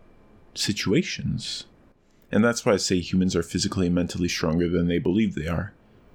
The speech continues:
Because you are. You, if you're presented with a physical challenge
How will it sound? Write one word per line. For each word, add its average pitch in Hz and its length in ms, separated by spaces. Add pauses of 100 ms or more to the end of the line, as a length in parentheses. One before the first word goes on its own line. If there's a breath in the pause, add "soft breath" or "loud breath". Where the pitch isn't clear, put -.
(440)
Because 104 480
you 120 140
are. - 260 (220)
You, 110 540 (1500)
if 98 200
you're 120 180
presented 87 640 (520)
with 87 240
a 85 240
physical 85 680
challenge 85 800